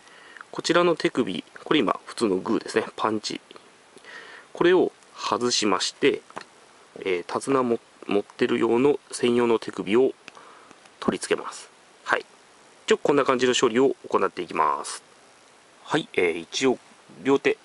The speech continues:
交換終了しました。で、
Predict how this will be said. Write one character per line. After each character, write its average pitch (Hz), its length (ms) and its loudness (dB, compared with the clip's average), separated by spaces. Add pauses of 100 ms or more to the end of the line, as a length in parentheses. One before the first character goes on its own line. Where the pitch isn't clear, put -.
(640)
交 - 160 -4
換 95 260 0
終 120 140 0
了 123 100 2
し - 100 0
ま 113 80 0
し - 40 -6
た。 - 120 -4 (600)
で、 165 220 2